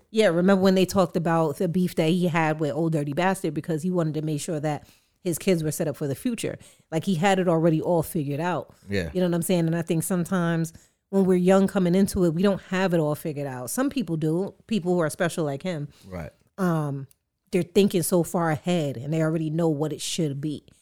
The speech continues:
Speaker 1: You know what I'm saying? And I think <clears throat> there's just a lot of distractions.
Speaker 2: Yeah.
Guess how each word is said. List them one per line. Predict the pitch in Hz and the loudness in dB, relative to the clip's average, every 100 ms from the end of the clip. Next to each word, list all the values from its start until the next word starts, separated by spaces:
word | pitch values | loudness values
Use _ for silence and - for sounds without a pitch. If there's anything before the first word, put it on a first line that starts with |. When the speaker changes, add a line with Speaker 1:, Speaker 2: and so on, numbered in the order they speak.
| _ _ 180 | _ _ 0
Speaker 1:
You | 190 | 2
know | 190 | 4
what | |
I'm | 190 | 2
saying? | 180 190 185 180 | 0 2 2 2
And | 165 | 0
I | 165 | -2
think | 185 180 165 - _ _ _ _ | 0 0 -2 -8 _ _ _ _
<clears throat> | - - 247 | -12 -8 -2
there's | 233 247 185 160 - _ _ _ _ _ - 208 175 | 4 4 4 0 -6 _ _ _ _ _ -4 -2 2
just | 190 | 2
a | 196 | 2
lot | 180 165 | 0 -2
of | |
distractions. | 156 156 165 143 - 117 78 120 - - | -2 -4 -4 -6 -8 -12 -12 -16 -18 -8
Speaker 2:
Yeah. | 98 87 | -4 -4